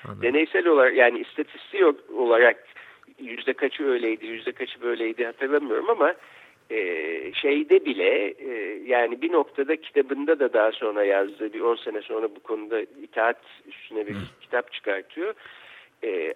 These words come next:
Speaker 2: aynı odada oldukları halde, e, şeyin, e, denekle, e, elektro, e,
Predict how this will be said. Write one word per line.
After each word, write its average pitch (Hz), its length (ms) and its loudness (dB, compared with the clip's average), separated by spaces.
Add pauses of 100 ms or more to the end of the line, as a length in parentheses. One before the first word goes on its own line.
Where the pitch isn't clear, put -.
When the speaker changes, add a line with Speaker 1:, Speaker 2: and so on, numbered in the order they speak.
Speaker 2:
aynı 185 360 4
odada 156 320 2
oldukları 151 680 4
halde, 117 680 2 (120)
e, 120 220 -10
şeyin, 120 360 -4 (360)
e, 101 320 -4 (920)
denekle, 113 540 0 (220)
e, 90 40 -10
elektro, 113 880 0 (220)
e, 104 60 -14